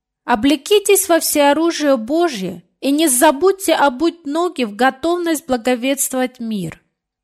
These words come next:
Будьте тактичны в общении с любым человеком,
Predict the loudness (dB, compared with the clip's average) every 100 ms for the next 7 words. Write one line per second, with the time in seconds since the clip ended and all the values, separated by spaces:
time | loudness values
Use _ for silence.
0 | -14 0 0 2 -2 0 -2 -2 0 0
1 | 0 -4 0 0 0 -2 -2 -2 -4 -6
2 | -4 -2 0 -2 -2 0 0 0 0 -2
3 | -4 -12